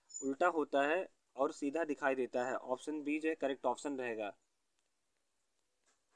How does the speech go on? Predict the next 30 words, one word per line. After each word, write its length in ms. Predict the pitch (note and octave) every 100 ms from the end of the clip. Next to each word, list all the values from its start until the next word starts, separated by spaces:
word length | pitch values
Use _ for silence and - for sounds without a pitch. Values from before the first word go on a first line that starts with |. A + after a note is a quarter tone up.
| _ _ _ _ _ _ _ _ -
अगला 180 | C3 D#3
प्रश्न 260 | D#3+ -
है, 80 | D#3+
वॉशिंग 380 | D#3 D3+ E3 E3
मशीन 300 | D#3 E3 E3
का 120 | D#3+ E3
कार्य 280 | D3+ D#3
सिद्धांत 400 | D#3 C#3+ C#3+ D3
किस 180 | D3+ C#3+
पर 160 | - C#3+
आधारित 420 | C3+ C3+ B2+ B2
है? 120 | A#2 G2+ _ _ _ _ _
फर्स्ट 180 | D#3 -
ऑप्शन 240 | D3+ -
है 60 | D#3 -
अप-, 200 | D3+ - _ B2+
अ, 220 | B2 B2 D3+
उपकेंद्रण, 600 | E3 - D#3+ D#3+ E3+ G3+
सेकंड 500 | - - D3 D#3+ D#3+
है 60 | D#3
विसरण, 440 | C3+ - C#3+ F3+ - _ _ _ _ E3
third 100 | D#3+
option 260 | D#3 -
है 80 | F3 -
अपकेंद्रण 540 | D#3 - D3 C#3+ C#3+ D3
and 260 | C#3+ C#3+
last 260 | D3 D#3 -
option 260 | C#3 -
है 60 | E3
अपवहन। 540 | C#3+ C3+ C3 C3+ B2+